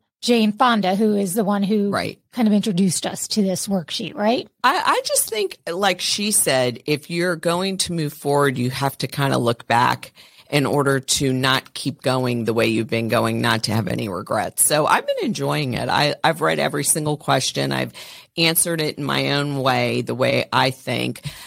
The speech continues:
Speaker 2: Um, I think the childhood part was a little more difficult 'cause, number one, some things you don't <laughs> even remember.
Speaker 1: That's so true.
Speaker 2: And some things you don't want to remember.
Speaker 1: Right.
Speaker 2: You know?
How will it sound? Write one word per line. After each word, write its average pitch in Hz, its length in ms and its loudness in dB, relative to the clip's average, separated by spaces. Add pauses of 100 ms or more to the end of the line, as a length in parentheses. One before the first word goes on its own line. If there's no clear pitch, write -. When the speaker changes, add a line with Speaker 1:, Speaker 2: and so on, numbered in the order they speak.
(180)
Speaker 2:
Um, 208 280 2
I 233 100 -2
think 277 360 -4
the 214 100 -2
childhood 180 760 0
part 175 520 0
was 135 200 -2
a 123 40 -2
little 147 280 -2
more 139 200 -2
difficult 139 680 -2
'cause, 127 360 0
number 143 320 -4
one, 143 260 0
some 151 200 2
things 139 240 2
you 127 60 -4
don't 135 160 2
<laughs> - 40 6
even - 200 -6
remember. 151 560 -4
Speaker 1:
That's 214 200 0
so 208 120 2
true. 220 200 0
Speaker 2:
And 180 240 2
some 226 380 0
things 160 580 -2 (120)
you 175 160 -4
don't 190 220 0
want 247 220 0
to - 80 -4
remember. - 680 -4
Speaker 1:
Right. 269 360 4
Speaker 2:
You 156 80 0
know? 156 400 0